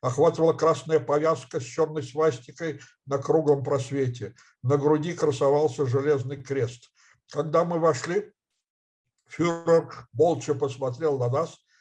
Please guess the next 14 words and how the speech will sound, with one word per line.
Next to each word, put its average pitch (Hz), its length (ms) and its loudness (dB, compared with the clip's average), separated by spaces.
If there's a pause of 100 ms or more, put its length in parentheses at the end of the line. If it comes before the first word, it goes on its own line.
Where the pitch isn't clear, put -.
(120)
затем 143 320 -2
резко 151 460 -2
поднялся 151 600 -2
и 160 80 -2
быстрыми 160 560 -4
мелкими 160 460 -2
шагами 160 600 -2 (200)
вышел 160 440 -2
на 151 80 0
середину 143 580 0
комнаты. 117 640 0 (440)
Здесь 139 340 -4
он 147 180 4
остановился, 156 680 0